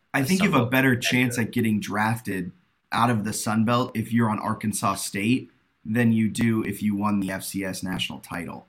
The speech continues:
Speaker 2: Agree. You had three O D U guys were picked.
Speaker 1: There was one of 'em doing his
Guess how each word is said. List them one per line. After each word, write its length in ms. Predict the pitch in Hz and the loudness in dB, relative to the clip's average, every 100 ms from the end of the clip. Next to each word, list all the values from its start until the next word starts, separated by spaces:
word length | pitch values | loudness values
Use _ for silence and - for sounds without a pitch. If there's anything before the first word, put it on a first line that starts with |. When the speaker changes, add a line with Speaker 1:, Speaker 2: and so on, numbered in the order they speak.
| _ _ - | _ _ -12
Speaker 2:
Agree. 320 | 90 92 85 76 | -6 0 0 0
You 160 | 90 | -2
had 460 | 101 98 - - - | 2 2 2 -6 -18
three 380 | - 107 123 123 | -12 0 4 6
O 80 | 107 | 6
D 100 | 95 | 4
U 140 | 92 | 0
guys 240 | 85 69 | -2 -6
were 80 | 71 | -14
picked. 300 | - - - _ _ _ _ _ _ _ _ _ _ _ _ _ _ _ _ _ _ _ _ _ - | -20 -20 -20 _ _ _ _ _ _ _ _ _ _ _ _ _ _ _ _ _ _ _ _ _ -4
Speaker 1:
There 120 | 262 | 2
was 180 | 311 311 | 4 4
one 200 | 277 294 | 6 6
of 120 | 302 294 | 6 8
'em 320 | 262 247 - _ _ 185 | 8 8 2 _ _ 4
doing 240 | 233 247 | 8 10
his 280 | 233 202 - | 10 8 0